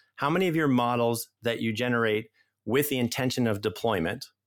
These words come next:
right, which differentiates it from a research project, you're gonna actually use it to improve operations?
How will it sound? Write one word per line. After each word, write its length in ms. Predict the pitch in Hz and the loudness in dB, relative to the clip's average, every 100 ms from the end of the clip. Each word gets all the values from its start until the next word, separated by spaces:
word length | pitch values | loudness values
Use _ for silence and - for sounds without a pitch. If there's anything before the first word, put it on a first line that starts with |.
| _ _ 101 | _ _ -4
right, 180 | 98 | -2
which 180 | 101 - | -2 -4
differentiates 640 | 113 - 107 101 101 92 107 | -4 -2 -2 -2 -2 -2 -4
it 120 | 107 | -4
from 180 | 101 90 | -4 -4
a 60 | |
research 380 | 90 104 95 92 - | -2 -4 -4 -8 -6
project, 460 | - 92 95 - - - - - | -6 -4 -6 -8 -18 -20 -12 -4
you're 100 | 117 | 0
gonna 120 | 123 | 0
actually 360 | 127 139 147 123 | 0 0 0 2
use 260 | 127 127 | 2 0
it 80 | 107 | -2
to 120 | 113 110 | -2 -2
improve 360 | 104 - 107 | -2 -2 0
operations? 680 | 101 - 98 98 107 107 | 0 0 -2 -2 -6 -10